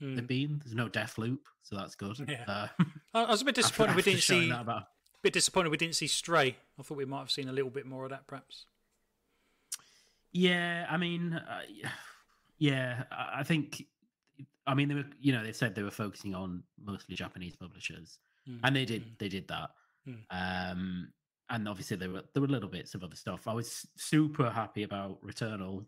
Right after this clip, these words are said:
Speaker 2: uh,
Speaker 1: Oh,
Speaker 2: obviously.
Speaker 1: yes.
Speaker 2: So
Speaker 1: I thought you
Speaker 2: I,
Speaker 1: might
Speaker 2: I,
Speaker 1: be.
Speaker 2: I really didn't expect that.
Speaker 1: Yeah,
Speaker 2: Really
Speaker 1: there's a
Speaker 2: didn't
Speaker 1: co-,
Speaker 2: expect that to, to
Speaker 1: there's
Speaker 2: be
Speaker 1: a
Speaker 2: there.
Speaker 1: co-op mode coming as well, isn't there?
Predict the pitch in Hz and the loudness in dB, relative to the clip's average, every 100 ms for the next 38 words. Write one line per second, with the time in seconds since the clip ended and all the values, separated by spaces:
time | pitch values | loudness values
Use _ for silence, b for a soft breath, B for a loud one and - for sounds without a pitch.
0 | - 101 98 104 202 233 208 247 151 - | -8 -6 -6 -2 2 4 4 4 4 2
1 | - - 170 - - 143 156 127 151 156 | 0 2 2 6 6 8 6 6 4 2
2 | 165 160 151 160 127 117 131 113 107 110 | 2 0 0 0 -2 -4 -2 -2 -2 -4
3 | - _ b b 202 165 147 175 160 170 | -8 _ b b -4 4 6 6 4 0
4 | 123 - 117 107 107 - - 127 170 180 | -4 -2 -2 0 -4 -4 -4 0 2 4
5 | 110 104 107 - 247 285 151 139 135 - | 2 -2 -4 4 6 6 6 4 4 2
6 | 139 135 147 220 220 208 139 | 0 0 -2 0 0 -2 -6